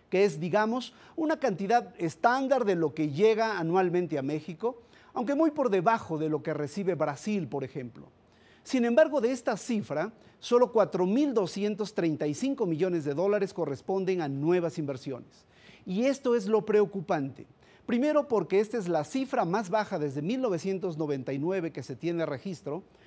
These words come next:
Y segundo, porque confirma que México, comparativamente con otros países, está dejando de ser atractivo como destino de las inversiones globales.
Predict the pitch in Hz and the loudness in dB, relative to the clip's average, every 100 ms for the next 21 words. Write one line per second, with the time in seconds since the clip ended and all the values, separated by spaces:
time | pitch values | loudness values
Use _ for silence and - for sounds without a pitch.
0 | - - 220 220 208 302 175 180 254 - | -12 -6 2 2 4 2 2 0 -2 -14
1 | _ 208 170 175 185 170 247 269 247 247 | _ -2 -2 0 0 0 -2 0 -2 0
2 | 180 156 233 240 240 254 233 180 147 151 | 0 0 -2 -2 -4 0 0 0 -2 -2
3 | 147 254 254 196 180 170 160 151 147 131 | -2 -2 -2 0 -2 -2 -4 -4 -6 -8
4 | - 143 196 220 214 - - - - 143 | -4 -4 -4 -6 -8 -10 -20 -16 -8 -2
5 | 208 190 180 202 196 165 - 202 175 156 | 2 2 2 2 2 -2 0 0 0 -2
6 | 135 - 226 202 135 - 143 135 139 - | -6 -4 -2 -2 -4 -8 -8 -6 -6 -6
7 | 196 185 165 147 131 135 127 165 151 135 | -4 0 0 -2 -6 -8 -8 -8 -8 -6
8 | 135 131 120 95 - | -4 -4 -4 -10 -20